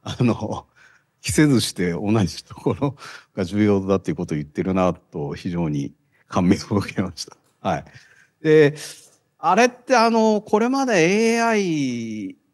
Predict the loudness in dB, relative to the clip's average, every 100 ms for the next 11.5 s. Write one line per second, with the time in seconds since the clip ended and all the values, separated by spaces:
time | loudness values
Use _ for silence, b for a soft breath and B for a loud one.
0 | _ _ _ -2 4 4 4 2 -4 -8
1 | _ _ _ _ _ _ _ _ _ 2
2 | 4 6 6 6 4 0 -2 -6 0 2
3 | 2 0 -4 -4 0 2 0 -2 -6 -4
4 | 0 0 0 -2 0 2 4 2 0 -4
5 | -4 -6 -6 -6 -6 -6 -8 -6 -6 -6
6 | -12 -10 -8 -8 -12 -16 -16 -16 -18 b
7 | b b b b 0 2 4 6 8 8
8 | 8 6 6 6 4 4 2 4 2 2
9 | -2 -6 -14 _ _ _ _ -4 -4 2
10 | 4 6 4 4 4 4 4 4 4 2
11 | 0 -4 0 0 -2